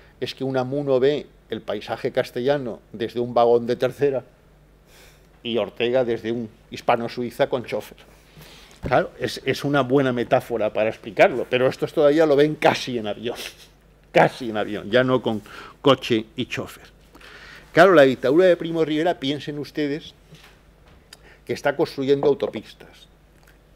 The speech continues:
está haciendo aeropuertos.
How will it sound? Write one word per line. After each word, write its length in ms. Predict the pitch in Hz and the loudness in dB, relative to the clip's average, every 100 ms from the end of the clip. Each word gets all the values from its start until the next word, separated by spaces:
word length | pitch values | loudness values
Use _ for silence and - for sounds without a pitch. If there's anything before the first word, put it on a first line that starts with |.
| _ | _
está 260 | 123 - 143 | -8 0 -2
haciendo 560 | - 147 147 139 180 196 _ _ - | 0 -6 -6 -6 -10 -12 _ _ -6
aeropuertos. 960 | 113 95 90 104 107 - - - - | -4 -4 -6 -4 -4 -6 -20 -20 -20